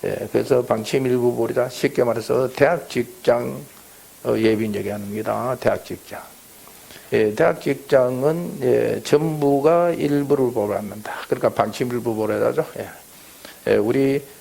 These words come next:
훈령에는 방침 전면 보류자, 일부 보류자 두 개가 있어요. 예, 방침 전면 보류자는 전체가 십팔 명, 일부 보류자 이십이 명입니다. 예. 예, 그것은 아니죠.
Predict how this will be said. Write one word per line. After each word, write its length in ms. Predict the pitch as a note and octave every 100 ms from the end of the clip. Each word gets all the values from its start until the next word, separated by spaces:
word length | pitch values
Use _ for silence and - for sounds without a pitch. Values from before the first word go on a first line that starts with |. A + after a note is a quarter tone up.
| -
훈령에는 640 | - D3 C#3+ C3+ C3 B2+
방침 500 | A#2+ G#2+ G#2+ C3 B2+
전면 460 | B2 C#3+ D#3+ C#3 A#2
보류자, 420 | A#2 A#2 A#2+ A#2+
일부 340 | A2 A#2+ A#2+ A2+
보류자 280 | A2 G#2+
두 120 | - A#2
개가 180 | G#2+
있어요. 420 | F#2+ - A2+ C#3 C#3
예, 180 | A2+ G#2+
방침 440 | G2+ G2+ - B2+ B2
전면 380 | C#3+ D#3+ C3+ A2+
보류자는 420 | A#2 A#2 A2+ G#2+
전체가 680 | A#2 A#2+ - A#2 B2+ C3+ C3+
십팔 500 | - - - A2+ G#2+
명, 200 | G#2+ G2+
일부 320 | C#3 C#3 C#3 B2
보류자 340 | A#2+ A#2+ A#2
이십이 500 | G#2+ A#2+ B2 A#2 A2+
명입니다. 520 | G#2+ G#2+ G2+ G#2+ - - -
예. 100 | - - - - - - - - -
예, 100 | A#2+
그것은 300 | A#2 A#2+ A2+
아니죠. 220 | A2 C3+